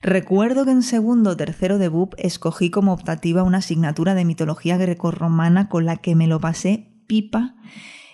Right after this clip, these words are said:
y que me trajo algunas lecturas muy, muy chulas, como la primera que me acuerdo, De la raza dels déus, de la raza dels homes, de Tomeu Terradas,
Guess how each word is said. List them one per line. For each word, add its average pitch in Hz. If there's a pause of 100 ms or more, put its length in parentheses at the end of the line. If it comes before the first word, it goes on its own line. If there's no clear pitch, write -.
(100)
y 226
que 233
me 226
trajo 240
algunas 240
lecturas 202
muy, 202
muy 208
chulas, 190
como 160
la 160
primera 165
que 170
me 165
acuerdo, 165
De 175
la 165
raza 175
dels 170
déus, 185
de 170
la 160
raza 202
dels 220
homes, 190 (360)
de 175
Tomeu 175
Terradas, 160